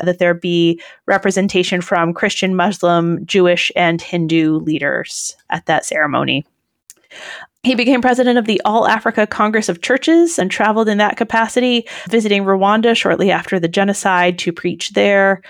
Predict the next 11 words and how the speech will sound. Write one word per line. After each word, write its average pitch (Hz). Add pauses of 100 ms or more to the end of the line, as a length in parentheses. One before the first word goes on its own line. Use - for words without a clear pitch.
(280)
He -
spoke 262
out 277
about 254
the 220
Israeli-Palestinian 214
conflict, 285
drawing 202
a 202
parallel 202
between 196